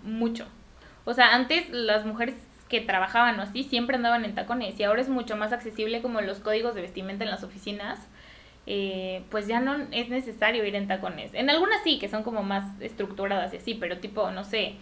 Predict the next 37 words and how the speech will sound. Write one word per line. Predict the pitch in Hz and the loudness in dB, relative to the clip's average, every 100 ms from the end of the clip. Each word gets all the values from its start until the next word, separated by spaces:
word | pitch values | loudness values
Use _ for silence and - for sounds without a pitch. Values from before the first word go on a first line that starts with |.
| - - | -18 -10
en | 208 | -6
una | 220 233 | -2 -2
empresa | 233 240 220 208 | 0 0 2 2
de | 190 190 185 185 - - - - | 2 0 -2 -2 -4 -10 -20 -8
marketing | 226 254 247 233 214 208 196 202 196 | 4 8 8 6 -2 -2 -4 -2 0
o | 196 | 4
de | 202 | 4
algo | 208 233 247 | 4 2 2
por | 214 | 0
el | |
estilo, | 190 196 220 226 277 | -2 -4 -4 0 2
no | 311 262 | 0 -2
necesitas | 330 247 240 220 220 | -4 -6 -8 -4 -2
llevar | 196 185 | -2 -4
tacones | 196 190 196 | -6 -8 -8
a | - | -6
la, | - - | -6 -6
a | 196 | -6
la | 202 | -6
oficina. | 202 226 339 247 | -6 -8 -2 -2
A | |
lo | 202 | -2
mejor | 208 254 - | -4 -4 -2
puedes | 330 | -2
ir | 277 | 0
con | 269 254 | 0 0
un | 254 | 4
código | 247 240 240 | 8 8 6
de | 220 | 0
vestimenta | 247 202 208 208 | 0 -4 -4 0
donde | 226 190 | 0 0
te | 185 | -2
veas | 196 - | -2 -2
arreglada | 190 185 180 185 214 | -4 -4 0 2 2
y | |
bien | 196 190 | -2 -6
vestida, | 202 214 208 311 | -4 -2 0 -2